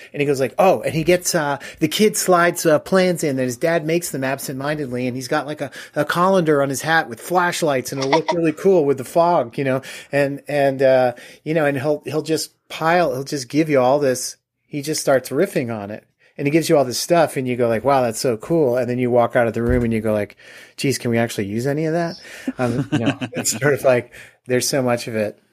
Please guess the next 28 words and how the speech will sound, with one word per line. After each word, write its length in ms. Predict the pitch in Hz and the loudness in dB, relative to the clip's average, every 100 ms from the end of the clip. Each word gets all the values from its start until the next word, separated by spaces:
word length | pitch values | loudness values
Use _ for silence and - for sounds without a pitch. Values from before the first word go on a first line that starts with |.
| 123 | -2
And, 400 | 131 127 131 - _ _ _ | 2 2 -2 -8 _ _ _
and, 340 | 131 135 131 127 | -4 -2 0 2
um, 360 | 127 127 135 - _ | 4 2 0 -14 _
you 160 | 131 | -2
know, 120 | 160 156 | 0 0
he, 340 | 147 170 151 - | 0 -2 -2 -10
he 340 | - - 156 147 | -20 -6 -2 0
really 300 | 139 151 147 | 2 4 4
loves 300 | 127 139 - | 4 4 0
it. 120 | 113 | -2
And 160 | 117 127 | -2 -2
you 120 | 127 | -2
don't, 320 | 135 139 - | 0 -2 -4
you, 120 | 127 123 | -8 -6
you 380 | 135 135 139 | -4 -4 -2
never 260 | 131 175 190 | 0 2 4
get 120 | 160 | 2
the 80 | - | -2
feeling 300 | - 147 151 | -2 -2 -2
from 180 | 139 117 | -2 -2
him 280 | 127 123 117 | -2 -2 0
like, 280 | 117 110 - - - | 2 0 -4 -20 -4
"This 180 | 127 - | -2 0
is 120 | 123 | -2
a 80 | 104 | 2
business 420 | 127 143 127 110 | 2 4 0 -2
for 160 | - | -4
me." 400 | 110 110 104 107 | -2 -2 -2 -6